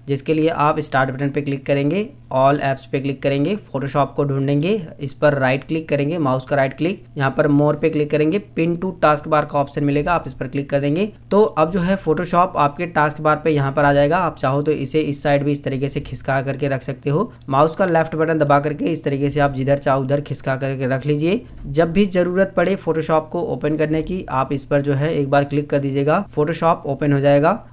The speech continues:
और इस्तेमाल करने के बाद अब जो है अगर आप इसे कट भी कर देते हैं तो भी ये आपके टास्क बार पे हमेशा रहेगा, जब भी ज़रूरत पड़ेगी आप जो है Photoshop को यहाँ से इस्तेमाल कर सकते हैं।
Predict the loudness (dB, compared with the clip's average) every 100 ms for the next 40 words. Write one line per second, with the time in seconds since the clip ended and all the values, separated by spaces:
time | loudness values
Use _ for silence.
0 | 0 4 4 2 -6 0 0 0 -4 -2
1 | 4 4 4 -4 -6 -4 0 0 2 2
2 | 2 4 4 2 -2 -6 -2 -2 0 -4
3 | -2 0 0 2 0 0 -2 0 0 2
4 | 2 2 -2 -2 -2 -2 0 -2 0 -2
5 | 0 -2 0 0 2 2 0 -2 -4 0
6 | 0 4 2 2 0 2 2 2 0 0
7 | 2 0 -2 -6 -4 -4 -2 0 0 -2
8 | -4 -6 -4 -2 -2 -2 -6 -6 -8 -4
9 | -4 -6